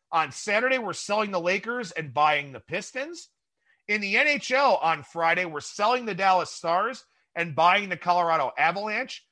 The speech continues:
On Saturday, we're selling the Montreal Canadiens and buying the Ottawa Senators.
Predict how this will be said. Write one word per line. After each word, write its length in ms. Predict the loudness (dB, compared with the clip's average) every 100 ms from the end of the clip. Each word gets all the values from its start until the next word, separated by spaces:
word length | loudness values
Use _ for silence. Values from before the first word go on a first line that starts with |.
| _ _ 0
On 180 | 0
Saturday, 560 | -2 -4 0 2 2 0
we're 160 | -2 -8
selling 520 | -8 -2 0 0 -2
the 80 | 0
Montreal 520 | 0 0 -2 0 0
Canadiens 640 | -2 -4 -2 -6 -8 -14 -20 _ _
and 240 | -10 -8 2
buying 400 | 4 6 2 -2
the 140 | -6 2
Ottawa 420 | 4 4 0 -6
Senators. 680 | -2 0 0 -2 -6 -8